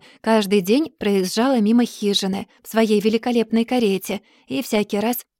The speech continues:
видела крошечную женщину за прялкой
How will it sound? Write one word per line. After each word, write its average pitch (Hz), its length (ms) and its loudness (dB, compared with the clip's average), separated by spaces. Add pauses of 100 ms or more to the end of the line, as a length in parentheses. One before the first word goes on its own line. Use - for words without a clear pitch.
видела 254 420 4
крошечную 254 640 0
женщину 214 580 0
за 220 160 0
прялкой 208 600 -2